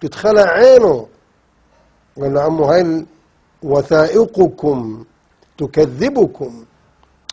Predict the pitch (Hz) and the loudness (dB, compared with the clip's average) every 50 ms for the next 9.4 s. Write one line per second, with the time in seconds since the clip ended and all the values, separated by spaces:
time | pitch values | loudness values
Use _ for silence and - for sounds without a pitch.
0 | _ _ _ _ _ - 139 165 277 339 339 302 247 233 254 277 262 233 214 208 | _ _ _ _ _ -16 -6 -2 0 2 2 2 2 2 2 2 2 2 0 0
1 | 202 185 - 185 190 180 143 165 190 175 208 240 - 220 214 202 196 - - 180 | 0 -2 -2 0 0 0 0 -2 -2 0 2 0 2 2 0 0 -2 -2 -2 -2
2 | 185 185 175 156 - - - _ _ - 143 139 175 226 269 285 277 254 208 156 | 0 0 0 -2 -4 -8 -18 _ _ -12 -4 0 2 4 4 4 2 0 0 -2
3 | 175 190 196 185 175 - - 185 165 139 131 139 143 139 147 170 190 185 180 - | 0 2 2 2 2 2 0 -2 -2 -2 -2 0 0 2 2 2 2 2 0 0
4 | 170 156 139 135 135 147 165 185 196 202 190 - - - _ _ _ _ - 165 | -2 0 0 2 2 4 4 6 4 4 2 -2 -8 -18 _ _ _ _ -6 -2
5 | 170 180 190 180 - 180 175 175 170 185 180 160 156 143 - - _ _ _ - | -2 0 0 -2 -2 -2 -2 0 2 2 0 0 0 -4 -6 -16 _ _ _ -8
6 | 147 147 156 165 156 160 202 226 240 226 - - - 190 190 180 180 170 170 165 | -4 -2 0 0 0 0 -2 -2 -2 -2 -6 -6 -4 -2 -2 -2 -2 0 0 2
7 | 165 165 165 165 165 165 165 165 170 170 170 170 160 _ _ _ _ _ _ _ | 2 2 2 0 0 0 -2 -2 -4 -6 -8 -12 -16 _ _ _ _ _ _ _
8 | _ _ _ _ - 165 151 147 - 220 226 208 180 - - 151 143 143 147 143 | _ _ _ _ -8 -8 -8 -6 -4 -4 -4 -4 -6 -8 -8 -8 -6 -6 -6 -6
9 | 143 143 139 139 139 139 139 | -6 -6 -6 -6 -6 -8 -10